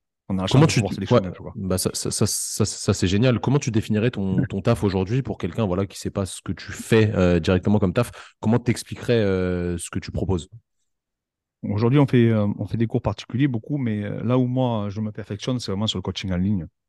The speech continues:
Speaker 1: J'aime beaucoup, euh, me documenter, le, le transférer à mes élèves, les accompagner.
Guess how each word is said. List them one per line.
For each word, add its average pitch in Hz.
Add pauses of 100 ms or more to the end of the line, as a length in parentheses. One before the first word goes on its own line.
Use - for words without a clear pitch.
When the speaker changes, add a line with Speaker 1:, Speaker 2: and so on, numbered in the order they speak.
Speaker 1:
J'aime 95
beaucoup, 101
euh, 90
me 92
documenter, 95
le, 90
le 90
transférer -
à 90
mes 90
élèves, 110 (160)
les 95
accompagner. 95